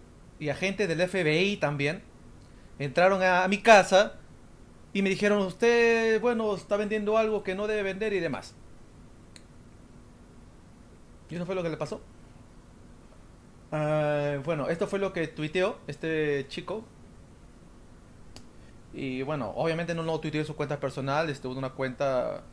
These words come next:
una web, web así de, de estas medias bajas, pe, raras, ¿no?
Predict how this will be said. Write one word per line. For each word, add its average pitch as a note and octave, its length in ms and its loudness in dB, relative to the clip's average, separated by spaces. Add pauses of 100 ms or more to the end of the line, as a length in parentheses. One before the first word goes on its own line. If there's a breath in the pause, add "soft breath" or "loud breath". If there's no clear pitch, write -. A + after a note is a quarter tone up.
(100)
una C3+ 320 -4
web, B2 240 2 (500)
web C#3 300 -2
así C3 180 -4
de, A#2 540 0
de - 140 -10
estas G3+ 180 -6
medias F#3+ 560 -4 (640)
bajas, G3 260 -4
pe, E3+ 160 -2
raras, C3+ 260 0
¿no? F3 120 -10